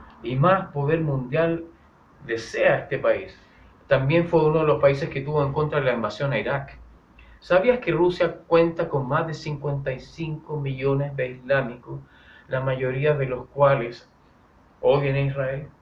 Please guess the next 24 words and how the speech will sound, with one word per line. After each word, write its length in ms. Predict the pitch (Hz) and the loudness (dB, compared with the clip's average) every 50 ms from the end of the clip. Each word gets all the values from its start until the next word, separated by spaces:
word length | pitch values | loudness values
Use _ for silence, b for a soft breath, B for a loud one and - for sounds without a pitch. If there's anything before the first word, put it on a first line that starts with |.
| _ _ _ _ - | _ _ _ _ -2
Hay 180 | 127 135 143 139 | -2 0 0 0
más 240 | 151 185 196 196 | 0 -2 -2 -4
de 80 | 202 202 | -6 -8
cincuenta 500 | - - 202 185 185 - 180 175 175 185 | -8 -10 -10 -10 -6 -6 -6 -6 -6 -6
y 60 | 180 | -8
cinco 480 | 175 - - 214 208 - - - 190 175 | -8 -8 -10 -12 -12 -12 -10 -6 -4 -2
millones 600 | 170 165 156 151 175 190 185 165 139 123 - - | -2 -2 -2 -2 -2 -2 -2 -4 -4 -6 -8 -10
de 80 | 127 | -14
personas 640 | - 117 - - - - 120 107 104 110 113 - - - B B B B B B B B B B - | -14 -14 -16 -16 -14 -12 -12 -12 -12 -12 -14 -16 -20 -20 B B B B B B B B B B -14
en 100 | - - | -12 -12
los 120 | - - | -12 -6
países 380 | - - 113 - - 147 135 - | -2 -2 -2 -2 -2 -6 -6 -8
islámicos 480 | 135 120 120 127 123 120 117 123 113 - | -8 -8 -8 -8 -8 -8 -10 -12 -14 -12
que 80 | 123 | -12
podrían 360 | 113 104 104 107 110 123 120 117 | -10 -8 -6 -6 -6 -6 -8 -8
atacar 320 | 110 104 95 95 107 110 | -6 -6 -6 -4 -4 -4
a 60 | 110 | -4
Israel 280 | 107 104 98 95 98 107 | -6 -6 -8 -8 -8 -10
en 80 | 104 | -12
cualquier 260 | 104 95 92 - 107 98 | -12 -12 -12 -12 -14 -14
momento. 280 | 95 92 92 101 104 - - - - - - - _ - _ _ _ _ _ B B B B B B B B B B B B | -14 -14 -16 -16 -18 -20 -20 -20 -20 -20 -20 -20 _ -20 _ _ _ _ _ B B B B B B B B B B B B
En 120 | B 147 165 | B 2 2
Ezequiel, 720 | 175 170 - 175 - - 175 202 190 165 139 135 - - - - - 139 | 2 2 0 -2 -2 -2 0 0 0 0 0 -2 -6 -10 -14 -12 -8 -4
Rusia 420 | 180 202 202 - - 147 147 151 | -4 -4 -4 -4 -4 -4 -4 -6